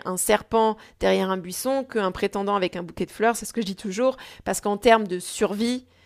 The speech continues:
euh, humaine, bien sûr, c'est bien plus bénéfique de prendre les jambes à son cou et de, de ses jambes à son cou et de partir.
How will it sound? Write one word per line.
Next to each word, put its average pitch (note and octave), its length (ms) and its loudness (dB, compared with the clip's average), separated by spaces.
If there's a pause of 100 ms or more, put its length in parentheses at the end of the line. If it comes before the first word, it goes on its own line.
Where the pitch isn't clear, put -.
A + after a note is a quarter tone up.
(260)
euh, F3+ 220 2
humaine, A#3 460 6 (760)
bien G#3+ 180 6
sûr, C#4 360 6
c'est - 160 -4
bien G#3+ 200 4
plus G#3+ 160 -6
bénéfique G#3 800 4
de F#3+ 200 0
prendre G#3+ 340 -2
les F#3+ 100 2
jambes G#3 220 -2
à F#3 80 2
son F3+ 220 -10
cou C#4 380 -4
et G#3+ 180 2
de, G3+ 260 -6
de F#3 100 -10
ses F#3 140 -8
jambes F#3+ 160 -2
à F3+ 60 0
son F#3 140 -10
cou A#3+ 160 -6
et A3+ 40 -4
de F#3 80 -4
partir. F3+ 440 0